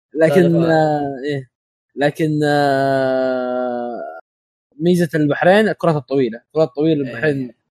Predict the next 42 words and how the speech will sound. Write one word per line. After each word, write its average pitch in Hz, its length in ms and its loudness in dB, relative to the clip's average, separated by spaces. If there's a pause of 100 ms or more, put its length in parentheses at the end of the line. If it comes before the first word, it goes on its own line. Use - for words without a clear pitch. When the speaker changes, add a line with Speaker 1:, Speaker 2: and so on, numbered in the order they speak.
(140)
Speaker 1:
حتى 160 280 -4
تشوف 165 220 -6
الهدف 170 260 4
اللي 131 320 -2
جاء، 151 240 2 (240)
الهدف 135 180 -4
الثاني 143 420 -4
للكويت، 131 420 -6 (260)
الكويت 123 480 -8
إيش؟ 113 220 -14 (300)
البحرين 156 400 2
أمام 156 260 4
ال-، 143 140 6
العراق 131 640 6
اللي 127 160 -6
هو 139 60 0
التعادل، 156 580 0 (380)
اللي 135 140 -2
جاء 151 120 4
في 151 80 -2
آخر 127 240 -4
د-، 117 160 -10 (180)
آخر 131 160 -8
دقيقة 127 320 -2
في - 60 -18
الشوط - 120 -10
Speaker 2:
إيه. - 60 -6
Speaker 1:
ال-، 110 300 -8
آه، - 440 -12
الأول، 165 380 0 (340)
كان 196 160 4
بكرة 196 220 4
طويلة 220 480 4
Speaker 2:
كرة - 140 -4
Speaker 1:
واستلام 196 320 0
Speaker 2:
طويلة. 185 140 4
Speaker 1:
رائع 160 240 4
من 151 160 -2
اللاعب، 143 440 4
آه، 127 300 4
البح-، 123 340 -2
البحرين، 175 640 -4